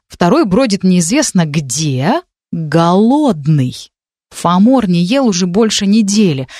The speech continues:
а во время бегства использовал свою магию. Ещё чуть-чуть, и он начнёт бросаться на всё, что движется. Тогда его точно засекут дознаватели, а вместе с ним и всю нашу компанию. Следовало немедленно найти его и решить вопрос с пропитанием.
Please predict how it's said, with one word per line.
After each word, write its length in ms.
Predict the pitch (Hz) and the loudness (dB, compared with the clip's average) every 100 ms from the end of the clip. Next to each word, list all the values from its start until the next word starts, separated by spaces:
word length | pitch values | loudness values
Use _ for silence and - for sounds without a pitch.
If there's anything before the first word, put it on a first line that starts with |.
| - - | -10 -4
а 80 | |
во 100 | 165 | 0
время 240 | 196 220 208 | 2 2 0
бегства 540 | 190 254 320 - 196 | 0 0 0 -2 0
использовал 520 | 185 - 262 233 185 | 0 0 -2 0 0
свою 380 | 170 180 180 240 | 0 0 2 4
магию. 560 | 247 226 165 139 135 123 _ _ _ | 4 4 0 -2 -6 -6 _ _ _
Ещё 320 | - - 214 | -8 -4 -4
чуть-чуть, 560 | 208 202 - 233 226 185 | -4 -6 -6 -2 -2 0
и 40 | |
он 160 | 180 185 | 2 2
начнёт 360 | 185 - 220 | 0 0 0
бросаться 600 | 175 196 196 233 220 - | 0 -2 -2 -2 -4 -2
на 120 | 196 196 | 0 0
всё, 240 | - 226 | -2 -4
что 220 | - 226 | -2 -2
движется. 680 | 190 202 247 175 165 - 156 - - _ _ | -2 2 2 2 0 -4 -8 -10 -20 _ _
Тогда 280 | 185 185 208 | -4 0 0
его 160 | 208 | 0
точно 500 | 220 - 247 - 185 | -2 0 0 0 0
засекут 500 | 165 175 - 202 196 | 0 -2 -2 -2 0
дознаватели, 680 | 165 180 190 226 269 302 196 | 0 0 2 2 0 0 -2
а 120 | 175 170 | 0 0
вместе 340 | 208 196 202 | 0 0 -6
с 100 | - | 0
ним 180 | 269 214 | 2 2
и 40 | |
всю 240 | - - 233 | -2 -2 0
нашу 320 | 202 - 196 | 2 0 -2
компанию. 800 | 214 220 208 196 175 147 131 131 _ _ _ | 0 2 2 0 0 -2 -6 -8 _ _ _
Следовало 480 | - 190 196 180 180 | -8 -4 0 0 2
немедленно 600 | 180 196 214 202 165 160 | 4 4 4 2 0 0
найти 400 | 165 190 - 277 | 0 -2 -2 0
его 180 | 208 170 | 2 2
и 60 | 165 | 2
решить 280 | 180 240 180 | 0 -2 -2
вопрос 340 | 170 202 185 | -2 -2 -2
с 80 | - | -4
пропитанием. 720 | 180 196 196 165 127 120 | -4 -2 -2 -2 -4 -8